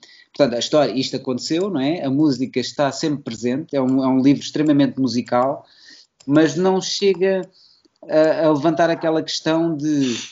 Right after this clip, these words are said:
como é que a banda desenhada representa a música e, e será que é realmente o melhor meio para representar a música, dado que é um, que é um, que tem logo um handicap à partida, que é, não é um meio sonoro, ah, mas a maneira como eles representam o, o facto histórico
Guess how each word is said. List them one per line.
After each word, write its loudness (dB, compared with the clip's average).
como 0
é 0
que -8
a 0
banda 0
desenhada 0
representa -2
a 2
música -2
e, 4
e 0
será 2
que -4
é 2
realmente 0
o -4
melhor 0
meio 0
para -8
representar -6
a -2
música, -4
dado 0
que -2
é 2
um, -2
que -2
é 2
um, -2
que -16
tem 2
logo 4
um 2
handicap 0
à -2
partida, -4
que 0
é, 0
não 4
é 4
um 2
meio 2
sonoro, 0
ah, 6
mas 4
a 2
maneira 2
como 0
eles -4
representam -2
o, -4
o -12
facto -2
histórico 0